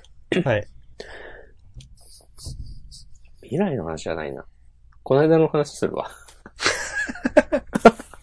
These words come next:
Speaker 1: 未来の話があれだけ広いと言っといて、
Speaker 2: うん。
Speaker 1: この間の話するんですね。うん。
Speaker 2: うん。
Speaker 1: いや、じゃあしてください。はい。
Speaker 2: この間、まあ、しかもマジギャザの話をしますけど。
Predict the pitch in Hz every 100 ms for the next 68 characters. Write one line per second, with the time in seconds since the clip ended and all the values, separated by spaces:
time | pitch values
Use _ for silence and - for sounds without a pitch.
0 | - - - - - - - - - -
1 | - - - 156 - 160 190 247 175 127
2 | 120 123 117 120 113 110 101 104 120 139
3 | 143 - 151 156 139 - 87 - - 104
4 | - 101 90 - 113 110 113 110 107 101
5 | - - - 92 82 - 92 92 - -
6 | 95 - 95 - - - 92 87 87 87
7 | 90 - 98 92 92 90 85 - 87 -
8 | - - - - 127 131 127 117 110 -
9 | - - - - - - 135 - 170 123
10 | 95 101 123 143 139 139 135 127 131 117
11 | - 78 - 69 -